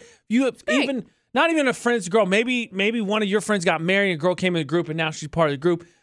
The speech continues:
Speaker 2: Hey,
Speaker 1: You've
Speaker 2: set me up with that person.
Speaker 1: You've asked.
Speaker 2: Right.
Speaker 1: Right?
Speaker 2: I just feel like I'm not a guy
Speaker 1: Whoa.
Speaker 2: I feel like this is guy code, though,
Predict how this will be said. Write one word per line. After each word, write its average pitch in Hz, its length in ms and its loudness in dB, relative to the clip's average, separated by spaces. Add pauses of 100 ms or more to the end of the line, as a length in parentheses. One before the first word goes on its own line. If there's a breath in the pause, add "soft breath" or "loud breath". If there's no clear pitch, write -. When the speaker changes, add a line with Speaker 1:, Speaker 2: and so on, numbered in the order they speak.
Speaker 2:
Hey, 220 280 4
Speaker 1:
You've 208 80 -8 (140)
Speaker 2:
set 202 120 4
me 247 100 2
up 247 160 6
with 226 120 0
that 180 180 0
person. 190 260 2
Speaker 1:
You've 233 140 2
asked. 170 500 4
Speaker 2:
Right. 160 220 -2 (160)
Speaker 1:
Right? 226 340 2 (160)
Speaker 2:
I 277 80 2
just 220 300 -2 (340 soft breath)
feel 403 120 6 (140)
like 302 140 -8 (1120)
I'm 453 200 6
not 349 180 6
a 233 60 0
guy 196 480 2 (1040)
Speaker 1:
Whoa. 220 120 4
Speaker 2:
I 294 300 6
feel 453 240 8
like 392 200 8
this 339 180 4
is 311 180 2
guy 262 300 6
code, 254 440 4
though, 165 380 -2